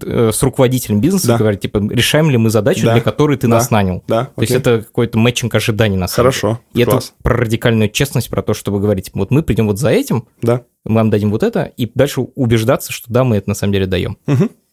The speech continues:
Speaker 1: А, и вторая часть, когда мы уже внутри компании, то это разобраться в хитросплетениях отношений в команде, потому что практически во всех командах продуктовых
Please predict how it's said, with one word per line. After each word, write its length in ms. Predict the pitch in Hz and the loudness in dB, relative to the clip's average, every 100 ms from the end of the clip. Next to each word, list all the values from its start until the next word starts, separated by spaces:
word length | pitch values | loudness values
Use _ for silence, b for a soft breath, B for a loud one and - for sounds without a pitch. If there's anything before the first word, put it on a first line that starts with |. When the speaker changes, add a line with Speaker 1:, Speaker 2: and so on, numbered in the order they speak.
| _ - | _ -2
Speaker 1:
А, 300 | 107 101 101 - | 0 0 -2 -4
и 180 | 143 151 | -2 -2
вторая 320 | - 127 160 | 0 0 0
часть, 460 | - 139 - - - | 0 -2 -2 -12 -10
когда 300 | - 110 117 | -4 -2 2
мы 120 | 117 107 | 2 2
уже 100 | 104 | 0
внутри 260 | 107 113 | 0 -2
компании, 600 | 107 101 165 214 175 123 B B B - | -2 0 0 2 0 -2 B B B -4
то 500 | 120 110 107 107 - - | 0 4 4 2 0 -8
это 180 | - 110 | -4 0
разобраться 640 | 104 104 98 127 - 113 | 2 2 2 0 -2 -4
в 480 | 98 131 107 104 101 - - | -2 0 2 2 -2 -8 -8
хитросплетениях 800 | - 113 - 107 - 123 113 - | -4 -4 -4 -4 0 2 2 -2
отношений 600 | - 101 - 113 110 101 | -2 -2 0 2 2 0
в 200 | 95 101 95 | 0 -2 -2
команде, 440 | 101 98 95 90 | 0 0 0 -2
потому 280 | - 98 98 | -4 -2 -2
что 200 | - 98 | -4 -8
практически 540 | - - 127 117 - | -6 -4 -2 -2 -2
во 40 | 98 | -4
всех 440 | - - 107 - _ _ _ | -4 -2 -2 -4 _ _ _
командах 580 | - 101 143 185 156 - _ _ _ _ _ _ | -4 0 2 2 -2 -6 _ _ _ _ _ _
продуктовых 720 | 117 107 - 120 107 98 | -2 -2 -2 -2 0 -2